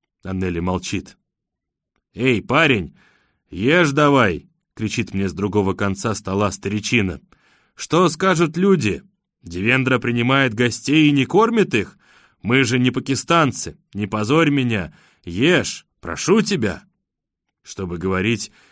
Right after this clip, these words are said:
ему приходится каждые три слова останавливаться и набирать воздуху.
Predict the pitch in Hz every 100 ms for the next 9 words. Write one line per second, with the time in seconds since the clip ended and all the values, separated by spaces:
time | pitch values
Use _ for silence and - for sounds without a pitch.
0 | _ - 110 101 98 - 104 - 95 110
1 | 101 101 101 107 - 117 131 113 110 92
2 | _ _ 120 113 110 113 135 127 120 110
3 | 110 117 113 127 113 110 107 110 104 107
4 | 117 107 76 73 -